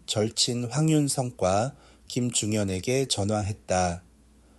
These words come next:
잠시 후 이찬원 집에 도착한 황윤성, 김중현은 어마어마한 절인 배추 양에 깜짝 놀랐다. 이찬원은 친구들에게 "일하고 맛있는 거 해줄게"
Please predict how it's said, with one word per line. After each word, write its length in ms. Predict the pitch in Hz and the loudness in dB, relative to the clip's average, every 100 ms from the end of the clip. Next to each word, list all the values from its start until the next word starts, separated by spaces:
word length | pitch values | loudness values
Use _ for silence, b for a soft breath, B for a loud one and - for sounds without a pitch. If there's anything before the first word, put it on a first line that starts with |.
| b b b | b b b
잠시 400 | - 131 135 - | -2 0 2 2
후 380 | 135 - 156 156 | 0 2 4 4
이찬원 560 | - 107 - 147 139 131 | 2 -2 2 4 4 2
집에 360 | - 104 117 113 | 0 2 2 2
도착한 840 | 104 - 110 - - 104 139 151 | -2 -2 -4 -4 -2 -2 0 -4
황윤성, 920 | - 156 147 131 - 92 101 139 165 B B B B B | 0 2 2 2 0 2 2 0 -2 B B B B B
김중현은 880 | - 127 123 - 123 113 110 139 151 - | -4 -2 0 0 2 2 2 0 -2 -2
어마어마한 840 | 98 104 117 113 104 104 104 101 | 2 6 6 6 4 2 0 -2
절인 560 | - 92 104 135 160 170 - | -2 -2 0 0 0 -2 -8
배추 420 | 98 - - 110 | -6 -2 0 0
양에 420 | 92 104 139 156 | 0 0 0 -2
깜짝 400 | - 120 127 123 | -4 -2 0 0
놀랐다. 680 | 92 85 82 - 92 90 87 - - b b b b b - | 0 -2 -4 -2 -2 -2 -4 -16 -20 b b b b b -10
이찬원은 720 | 110 - 143 120 123 127 123 | -2 2 2 2 0 -2 -2
친구들에게 920 | - 160 151 131 107 92 107 123 147 - - | 0 2 2 2 0 0 0 2 -2 -6 -4
"일하고 640 | 95 95 92 123 98 87 | -2 -2 0 2 2 -2
맛있는 500 | - 92 95 123 117 | -4 0 0 0 -4
거 160 | 110 113 | 0 -2
해줄게" 800 | 117 139 139 113 - 92 92 | 0 -2 -2 -4 -4 -2 -2